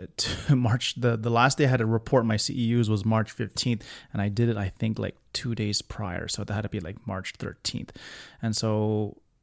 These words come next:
I had to report 'em all. And I had, you know, the process of doing that is just like doing taxes, which I'll talk about in a second, uh, is gathering all your C E Us. And I'm really bad about it. I'm really <laughs> bad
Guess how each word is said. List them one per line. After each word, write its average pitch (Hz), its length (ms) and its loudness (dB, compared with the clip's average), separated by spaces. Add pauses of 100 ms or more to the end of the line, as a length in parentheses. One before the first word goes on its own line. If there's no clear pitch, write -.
(760)
I 139 100 -2
had 175 100 6
to 165 60 4
report 147 320 6
'em 131 140 6
all. 131 320 6
And 120 220 2
I 127 40 6
had, 131 200 4
you 143 80 0
know, 127 100 6
the 117 140 4
process 156 420 4
of 113 100 0
doing 131 280 6
that 113 120 6
is 107 80 4
just 120 160 4
like 123 160 4
doing 113 220 4
taxes, 107 420 2
which 127 420 2
I'll 127 180 0
talk 123 280 2
about 107 280 4
in 95 100 0
a 95 60 -2
second, 110 460 -2 (520)
uh, 104 420 2
is 117 360 4
gathering 123 440 6
all 113 160 6
your 110 120 6
C - 180 2
E 110 260 2
Us. 110 100 2
And 147 120 6
I'm 151 100 10
really 135 200 10
bad 104 280 2
about 92 240 -2
it. 92 40 -4
I'm 104 180 0
really 120 200 4
<laughs> - 0 -
bad 113 140 2